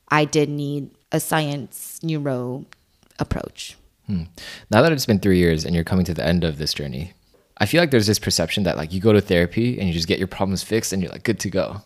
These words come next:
Speaker 2: right?
Speaker 1: Mm,
Speaker 2: Like,
Speaker 1: mm-hmm.
Speaker 2: kinda like what I was talking about before.
Speaker 1: Mm-hmm.
Speaker 2: But as someone who's coming to the end of this stint and hopefully,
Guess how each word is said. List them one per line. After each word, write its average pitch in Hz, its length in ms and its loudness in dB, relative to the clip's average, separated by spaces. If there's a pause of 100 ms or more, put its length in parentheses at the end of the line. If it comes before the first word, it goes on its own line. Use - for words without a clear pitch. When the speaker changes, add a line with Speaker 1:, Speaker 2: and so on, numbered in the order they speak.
(100)
Speaker 2:
right? 165 220 0
Speaker 1:
Mm, 143 240 -4
Speaker 2:
Like, 131 100 -4
Speaker 1:
mm-hmm. 143 160 -8
Speaker 2:
kinda 131 180 4
like 104 160 6
what 98 120 4
I - 20 6
was 92 120 2
talking 87 260 0
about 78 120 -2
before. 85 480 -4
Speaker 1:
Mm-hmm. 147 380 -6 (160)
Speaker 2:
But 87 260 0
as 85 120 0
someone 110 260 2
who's 95 300 2 (160)
coming 92 240 0
to 82 80 -4
the 80 120 -4
end 85 200 0
of 80 180 -2
this - 400 -2
stint - 420 -2
and 90 120 -4
hopefully, 90 440 0